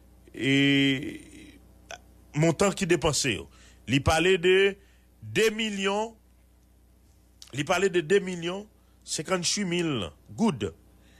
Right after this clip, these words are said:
Absence de contrat pour facture pour mise en exécution projet, appui restructuration,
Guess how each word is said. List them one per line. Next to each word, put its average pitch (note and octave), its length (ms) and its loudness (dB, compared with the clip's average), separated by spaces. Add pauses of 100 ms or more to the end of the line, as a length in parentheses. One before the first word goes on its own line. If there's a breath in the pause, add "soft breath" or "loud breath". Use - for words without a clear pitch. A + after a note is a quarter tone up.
(460 soft breath)
Absence E3+ 500 0
de F3+ 120 4
contrat F3+ 640 -4 (2000 soft breath)
pour A3 400 0
facture F3+ 600 -2
pour F3 220 -6
mise G3 540 0 (300 soft breath)
en D#3+ 120 2
exécution E3 640 0
projet, D#3 580 0 (360 loud breath)
appui C#3+ 320 0
restructuration, E3 1040 0